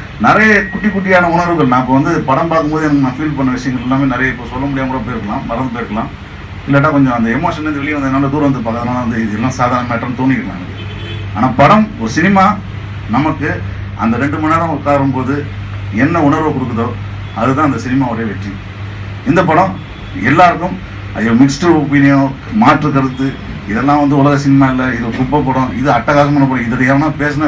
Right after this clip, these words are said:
வெட்டுவான்னா நேத்து, நேத்து, நேத்து ஒருத்தன் சண்டை போட்டுருக்காங்க, இந்த படத்தை பத்தி தப்பா பேசினா அவனை வெட்டுவான்னு சொல்லிட்டு சண்டை போட்டுட்டு இருக்காங்க.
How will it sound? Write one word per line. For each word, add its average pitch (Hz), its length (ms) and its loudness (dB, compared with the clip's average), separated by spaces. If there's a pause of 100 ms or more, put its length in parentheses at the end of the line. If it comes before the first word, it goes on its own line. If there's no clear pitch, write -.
வெட்டுவான்னா 170 440 0
நேத்து, 156 400 0
நேத்து, 165 360 -2
நேத்து 139 220 -2
ஒருத்தன் 139 200 -4
சண்டை 143 160 0
போட்டுருக்காங்க, 110 400 -4
இந்த 107 80 -6
படத்தை 147 260 -6
பத்தி 143 140 -6
தப்பா 143 220 -2
பேசினா 139 260 -2
அவனை 120 140 -4
வெட்டுவான்னு 131 260 2
சொல்லிட்டு 110 260 -6
சண்டை 117 140 -6
போட்டுட்டு 110 240 -6
இருக்காங்க. - 220 -6